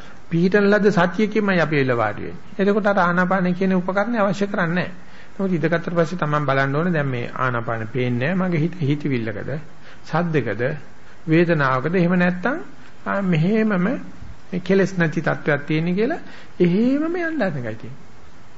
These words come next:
මොනවාක්වත් මේකට අවුලක් නොදා හුස්ම ගන්න හෝ ඇස් අරින්න නැතුව එහෙමම යන්න ගියොත් සමාහට ටික වෙලාවක් යනකොට ආය ආනාපානෙ පේන්න පටන් ගන්නවා. එහෙම නැත්තම් ඒ මේ ඇතුළට නැමිලා හිත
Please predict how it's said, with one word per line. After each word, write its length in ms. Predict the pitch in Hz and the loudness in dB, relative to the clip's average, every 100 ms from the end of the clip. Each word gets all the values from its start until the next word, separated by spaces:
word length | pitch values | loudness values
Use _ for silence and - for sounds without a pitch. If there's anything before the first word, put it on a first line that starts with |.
| - | -10
මොනවාක්වත් 440 | - 127 123 143 143 | -4 -2 0 0 0
මේකට 260 | 135 143 | 0 0
අවුලක් 380 | 147 135 151 147 | 0 2 0 0
නොදා 320 | 147 143 214 294 - - - - - - - | -2 2 0 0 -8 -10 -12 -12 -12 -10 -2
හුස්ම 260 | 143 131 | -2 0
ගන්න 300 | 127 123 120 | 0 0 0
හෝ 220 | 110 131 156 | -2 0 0
ඇස් 220 | 143 - | -2 0
අරින්න 240 | 127 123 | 0 0
නැතුව 360 | 123 131 185 320 - - - | -4 -2 -2 -4 -8 -12 -4
එහෙමම 420 | 156 156 202 220 208 | 0 4 4 4 2
යන්න 220 | 185 190 | 4 4
ගියොත් 220 | 214 269 | 2 0
සමාහට 420 | 180 233 220 220 | 0 0 0 0
ටික 180 | 208 196 | -2 0
වෙලාවක් 360 | 190 185 180 185 | 2 2 2 0
යනකොට 200 | 226 240 | -2 0
ආය 240 | 202 220 | 0 0
ආනාපානෙ 460 | 196 185 180 175 208 | 0 0 0 -2 -2
පේන්න 240 | 170 113 | -4 -6
පටන් 240 | 101 98 - | -8 -10 -10
ගන්නවා. 160 | - - - - - - - - - - - - | -12 -12 -12 -12 -12 -12 -12 -12 -12 -12 -12 0
එහෙම 200 | 156 143 | 2 4
නැත්තම් 400 | 156 156 220 339 - - - - | 2 2 -2 -2 -6 -12 -10 -2
ඒ 340 | 165 151 147 143 151 180 - - | 4 4 4 0 -6 -10 -12 -10
මේ 240 | 165 139 123 76 151 - - - - - | -8 -6 -6 -8 -10 -12 -12 -12 -12 -4
ඇතුළට 440 | 151 - 180 180 | -2 2 2 2
නැමිලා 380 | 156 127 120 165 - - - - | -2 -2 -2 -2 -6 -10 -10 -4
හිත 240 | 160 156 | -4 2